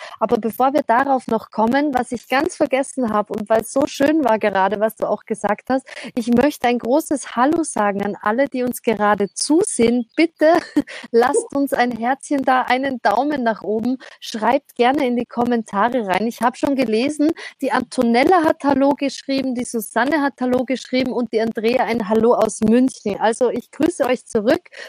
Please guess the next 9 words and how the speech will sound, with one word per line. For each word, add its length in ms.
Bitte 260
schreibt 400
uns 300
rein. 400
Fragen, 720
stellt 520
sie. 140
Ihr 240
habt 160